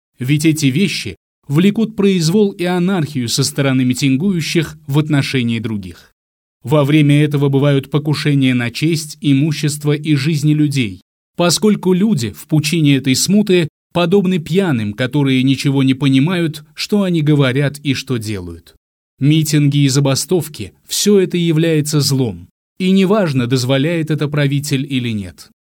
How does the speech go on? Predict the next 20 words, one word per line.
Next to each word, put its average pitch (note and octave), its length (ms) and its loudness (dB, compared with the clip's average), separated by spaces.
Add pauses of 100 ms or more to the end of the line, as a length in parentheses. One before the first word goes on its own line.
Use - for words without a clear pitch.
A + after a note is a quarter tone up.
(360)
А C#3 140 0
то, D#3 180 0
что - 180 -2
некоторые D3+ 540 0
правители C#3 560 -2
дозволяют C3 680 0
подобное, E3 600 0 (280)
то F#3 140 4
это F3+ 200 0
простая D#3+ 540 -2
пропаганда, C#3 760 -4 (360)
поскольку F#3 500 0
в D#3 80 0
душе E3+ 500 -2
он F3+ 160 -2
испытывает F#3+ 640 -2
к - 60 -6
этому F3+ 300 -2
сильнейшую E3+ 800 -2
ненависть. A2 680 -4